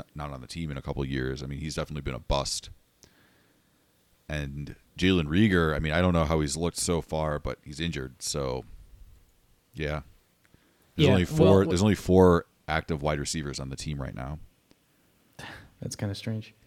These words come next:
Speaker 2: Uh, with that being said, though, he did pick up Joe Burrow, uh, off the waiver wire, who I think will probably be a startable player over Carson Wentz.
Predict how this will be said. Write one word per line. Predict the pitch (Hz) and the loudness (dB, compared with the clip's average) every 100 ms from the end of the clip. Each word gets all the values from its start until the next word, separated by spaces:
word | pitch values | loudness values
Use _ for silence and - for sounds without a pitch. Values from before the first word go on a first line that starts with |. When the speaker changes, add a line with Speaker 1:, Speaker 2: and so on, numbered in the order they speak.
| _ _ _ _ _ | _ _ _ _ _
Speaker 2:
Uh, | - 127 123 123 | 2 4 4 2
with | 135 | 2
that | 165 147 | 2 2
being | 135 117 | 2 0
said, | - 127 113 | 0 0 4
though, | 110 101 | 4 2
he | - 123 | 2 0
did | 117 120 113 | 4 2 2
pick | - 117 | 0 2
up | 107 101 | 2 2
Joe | - 101 | 2 2
Burrow, | 104 104 101 98 - _ _ _ _ _ _ _ _ _ _ | 2 2 0 -4 -10 _ _ _ _ _ _ _ _ _ _
uh, | - 131 - | 2 4 4
off | 113 | 2
the | 110 | 2
waiver | 104 101 | 2 2
wire, | 98 98 | 2 0
who | 113 | 2
I | 101 | 2
think | 98 101 | 2 -2
will | 98 | 0
probably | - 95 95 | 2 2 4
be | 98 | 2
a | 92 | 0
startable | - 95 95 92 | 0 0 0 0
player | - 95 - | 0 0 0
over | 104 95 | 0 0
Carson | 92 98 - | -2 -4 -4
Wentz. | 92 98 - | -6 -8 -12